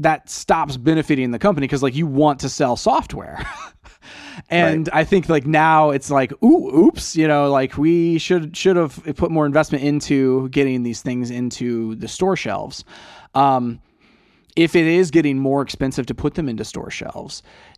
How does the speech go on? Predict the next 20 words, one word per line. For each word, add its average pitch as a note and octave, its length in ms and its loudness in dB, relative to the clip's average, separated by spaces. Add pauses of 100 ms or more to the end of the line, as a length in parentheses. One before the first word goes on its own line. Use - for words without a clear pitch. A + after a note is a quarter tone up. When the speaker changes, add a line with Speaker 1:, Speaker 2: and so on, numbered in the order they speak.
Speaker 1:
you C#3+ 220 0
would C3 140 0
think C3+ 380 -2
that C3 140 -2
also B2 440 -2
you A2+ 180 -2
would A2+ 100 -4
rather A#2 380 -2
spend A2+ 420 -8
less D#3+ 320 0
money C#3 300 0
overall, A2+ 800 -2
like, A2 180 -6
to B2 140 -6
just A#2+ 340 -6
get C#3 180 0
those, C3+ 200 0
them C#3 160 0
on A#2+ 200 0
now, G#2+ 380 -6